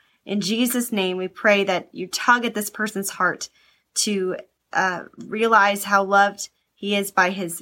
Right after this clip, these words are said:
family and, um, by, by you, Lord. For Tisume,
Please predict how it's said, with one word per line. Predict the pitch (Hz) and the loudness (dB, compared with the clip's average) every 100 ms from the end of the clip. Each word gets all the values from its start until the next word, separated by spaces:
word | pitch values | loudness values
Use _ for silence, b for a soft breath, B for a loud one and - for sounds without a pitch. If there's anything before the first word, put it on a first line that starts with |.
| _ | _
family | 233 240 254 262 262 277 - _ _ _ - | 0 2 2 0 -2 -6 -12 _ _ _ -2
and, | 196 196 190 190 | 0 2 0 -4
um, | 196 180 175 - - | -2 0 -2 -6 -4
by, | 208 196 190 196 - | 4 4 4 -2 -4
by | 202 196 | 2 2
you, | 196 190 180 | 2 -4 -8
Lord. | 175 175 170 - _ _ - | -6 -6 -8 -14 _ _ -10
For | 202 | -2
Tisume, | 233 220 - 240 247 247 262 | 0 2 2 2 4 4 0